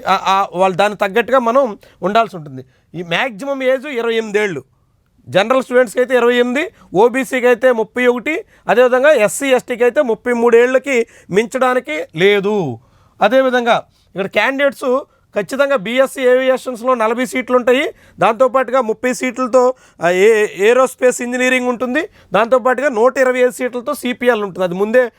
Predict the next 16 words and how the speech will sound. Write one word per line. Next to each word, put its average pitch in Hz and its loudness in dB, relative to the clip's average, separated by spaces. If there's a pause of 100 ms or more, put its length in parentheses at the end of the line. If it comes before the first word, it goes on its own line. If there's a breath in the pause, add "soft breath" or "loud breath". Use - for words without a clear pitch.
(180 soft breath)
మనం 202 -4
ఒకసారి 214 -4
చెప్పుకుని 226 -4
ఉన్నాం. 247 0 (240 soft breath)
ఇక 190 -2
ట్రైనింగ్ 247 2
సంబంధించి 262 0
నలభై 226 0
ఐదు 247 4
లక్షల 240 0
రూపాయల 254 4 (260 soft breath)
ఫీజుని 254 2
నాలుగు 233 4
క్వార్టర్స్‌లో 254 0 (300 soft breath)
చెల్లించాల్సి 247 -2
ఉంటుంది. 151 -6